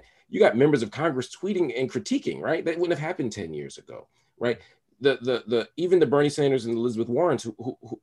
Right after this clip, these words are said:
who were critical of what was happening in Gaza a little more than they were even in twenty sixteen, they did this time, that wouldn't have happened before. N-, no, n-, people weren't losing elections because of their position on Netanyahu or on,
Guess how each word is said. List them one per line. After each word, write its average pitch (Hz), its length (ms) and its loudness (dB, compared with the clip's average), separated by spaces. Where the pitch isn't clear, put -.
who 143 80 -2
were 120 140 2
critical 185 360 2
of 113 80 0
what 95 140 -4
was 104 80 -6
happening 104 280 -6
in 92 100 -6
Gaza 123 340 -4
a 90 360 -8
little 110 260 2
more 113 200 4
than 101 160 -4
they 95 80 -2
were 95 300 -2
even 98 260 -4
in 90 120 -6
twenty 92 240 -4
sixteen, 92 460 -2
they 90 80 -4
did 92 180 -6
this - 160 -6
time, 87 260 -10
that 196 200 2
wouldn't 131 220 2
have 135 80 -8
happened 170 280 0
before. 69 380 -10
N-, 110 160 -6
no, 151 240 2
n-, 123 420 -6
people 196 220 2
weren't 160 160 6
losing 160 200 6
elections 127 360 4
because 110 220 0
of 101 60 -2
their 104 80 2
position 101 380 -4
on 92 80 -2
Netanyahu 98 680 -2
or 101 280 2
on, 95 280 -4